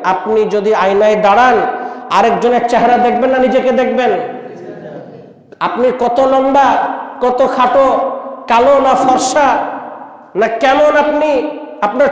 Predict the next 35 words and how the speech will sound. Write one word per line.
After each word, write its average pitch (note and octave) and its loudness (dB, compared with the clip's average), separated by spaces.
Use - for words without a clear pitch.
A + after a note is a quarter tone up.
চুল D#4 0
আছে D4 2
না C#4 0
কেমন D4 4
আপনি, C4+ 2
না A#3+ 2
মাথায় A3 0
টাক B3+ 0
পড়েছে C#4 2
না C#4+ 2
কি D#4+ 0
আছে, C#4+ 4
এক A3 0
একজন C#4 2
এক C4+ 0
এক G#3+ 2
আকৃতির C4+ -2
হয়। A3 2
আয়নায় D4 4
আপনি C4 2
যখন C#4 2
দাঁড়াবেন, D4+ 4
দ্বিতীয় B3 0
আর C#4 4
কাউকে C4+ 0
দেখবেন A#3 0
না D4+ 2
নিজেকে B3 2
দেখবেন? E3+ -4
আল্লাহ B3 4
রসুল B3 2
সাল্লাল্লাহু B3 0
তাআলা A#3+ 0
সাল্লাম A#3 0
বললেন G#3+ 0